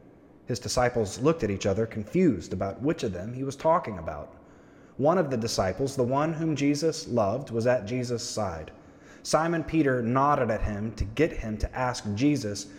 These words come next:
who he was talking about. Leaning back toward Jesus, this disciple asked, 'Lord, who is it?'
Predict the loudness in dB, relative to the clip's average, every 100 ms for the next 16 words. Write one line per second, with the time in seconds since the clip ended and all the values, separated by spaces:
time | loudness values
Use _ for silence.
0 | -20 2 4 6 4 0 -8 -2 -2 -2
1 | -8 -6 -8 -8 -16 -20 -20 -20 -20 0
2 | 4 6 6 4 4 2 -2 2 2 4
3 | 0 2 0 -2 -2 -2 -4 0 0 2
4 | 2 2 -2 -6 -8 -2 0 0 -6 -16
5 | -20 -20 -20 -20 -20 -20 -6 -2 -2 -4